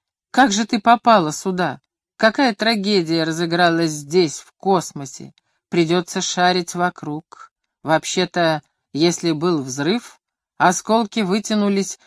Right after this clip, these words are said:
в цепочку, пройду дальше. Надо сети выставлять».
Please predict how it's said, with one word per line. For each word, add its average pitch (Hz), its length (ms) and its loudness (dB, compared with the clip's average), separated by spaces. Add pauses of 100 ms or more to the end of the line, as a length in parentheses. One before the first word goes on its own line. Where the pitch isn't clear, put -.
в - 120 -18
цепочку, 185 880 0 (280)
пройду 160 420 0
дальше. 160 580 -2 (420)
Надо 160 340 2
сети 190 440 -4
выставлять». 139 800 -6